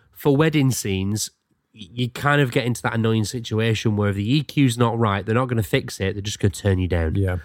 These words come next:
Speaker 1: So I would lean towards jazz,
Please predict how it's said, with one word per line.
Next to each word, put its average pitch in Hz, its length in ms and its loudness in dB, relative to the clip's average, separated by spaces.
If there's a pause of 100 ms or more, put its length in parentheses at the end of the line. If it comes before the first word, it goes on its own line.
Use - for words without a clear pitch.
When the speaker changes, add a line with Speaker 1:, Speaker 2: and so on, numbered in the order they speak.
(280)
Speaker 1:
So 98 580 0
I 139 240 4
would 131 180 2
lean 117 200 2
towards 101 600 -2 (180)
jazz, 120 540 2